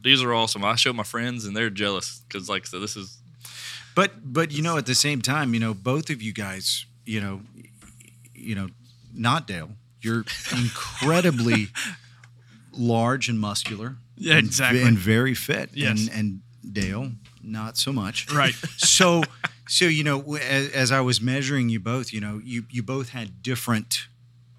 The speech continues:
Speaker 2: you know, goals
Speaker 1: Yep.
Speaker 2: as far as how you wanted to fit and look. And,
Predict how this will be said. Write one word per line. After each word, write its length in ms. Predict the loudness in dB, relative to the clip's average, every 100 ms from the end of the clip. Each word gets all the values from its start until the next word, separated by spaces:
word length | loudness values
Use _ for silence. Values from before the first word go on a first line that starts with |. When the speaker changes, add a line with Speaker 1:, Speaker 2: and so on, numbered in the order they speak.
| -12
Speaker 2:
you 120 | -8
know, 220 | -6 -8 -12 _ _ -14
goals 480 | -2 0 0 -6 -10 _ -6
Speaker 1:
Yep. 140 | -4
Speaker 2:
as 160 | -4 -4
far 220 | -2 -2
as 120 | -4 -6
how 100 | -8
you 240 | -8 -10
wanted 320 | -10 -10 -12
to 80 | -14
fit 280 | -12 -12 -12
and 160 | -10 -2
look. 280 | -2 -2 -6
And, 180 | -8